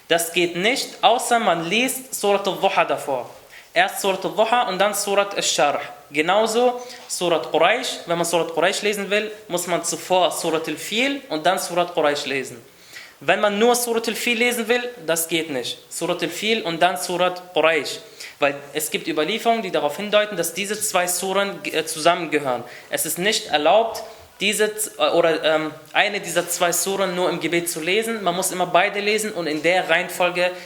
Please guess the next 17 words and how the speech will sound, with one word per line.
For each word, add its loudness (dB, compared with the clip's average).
wie -6
wir 0
sie -6
genannt -2
haben. -2
Das -8
heißt 0
Surat 0
al-Duha 2
und -8
Surat 0
Sharh, 2
Surat -2
al-Fil -2
und -6
Surat -2
Quraysh. 0